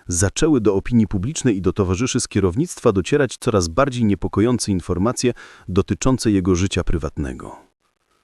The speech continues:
Świadkowie, którzy przez lata milczeli, zaczęli mówić. Funkcjonariusze i kierowcy potajemnie przekazywali sobie jego przyzwyczajenia,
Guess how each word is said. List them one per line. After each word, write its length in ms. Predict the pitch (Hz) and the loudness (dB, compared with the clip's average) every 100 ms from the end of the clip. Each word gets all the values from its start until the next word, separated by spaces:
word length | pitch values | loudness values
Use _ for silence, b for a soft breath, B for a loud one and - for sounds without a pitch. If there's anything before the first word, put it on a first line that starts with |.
| _ _ _ _ | _ _ _ _
Świadkowie, 540 | - 92 - 127 117 | -8 -6 -2 0 0
którzy 260 | 87 95 87 | 0 -2 -4
przez 260 | - 90 85 | -2 -2 2
lata 280 | 104 110 | 0 2
milczeli, 640 | 87 82 76 135 151 101 82 b b b b b | 0 0 -2 -2 2 0 -2 b b b b b
zaczęli 440 | 78 76 - 71 95 | -8 -8 -6 -4 0
mówić. 520 | 139 71 - - - - - _ _ _ _ _ _ _ | 0 0 -8 -14 -16 -18 -20 _ _ _ _ _ _ _
Funkcjonariusze 840 | - 151 - 160 156 185 208 - | 4 4 6 4 4 2 -2 0
i 100 | 139 | 0
kierowcy 480 | - 135 135 160 - | 2 6 6 6 0
potajemnie 540 | - 113 120 139 127 110 | 0 0 4 4 6 4
przekazywali 600 | - 120 104 101 117 110 | 2 0 0 0 0 0
sobie 300 | - 98 95 | -2 2 4
jego 220 | 95 92 | 4 2
przyzwyczajenia, 920 | - 104 82 82 - 87 113 123 101 | 0 -4 -4 -4 -2 2 4 4 2